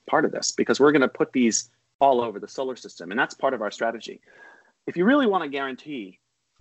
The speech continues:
that these things last and that at least some of them could be found someday, you gotta do a couple things. One, you gotta keep sending them 'cause there's always new information to add.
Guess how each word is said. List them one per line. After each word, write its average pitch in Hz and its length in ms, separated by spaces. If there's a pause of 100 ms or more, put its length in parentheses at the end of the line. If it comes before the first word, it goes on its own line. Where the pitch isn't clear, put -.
that 127 180
these 131 240
things 117 480
last 98 440
and 107 120
that 101 120 (120)
at 113 180
least 120 200
some 110 140
of 131 60
them 151 160
could 123 140
be 117 100
found 101 340
someday, 156 400 (640)
you 127 80
gotta 185 180
do 170 80
a 139 40
couple - 220
things. - 340
One, 127 400
you 143 100
gotta 202 200
keep - 220
sending 202 360
them 90 160
'cause 117 160
there's 120 160
always 143 240
new 139 100
information 120 500
to - 100
add. 107 120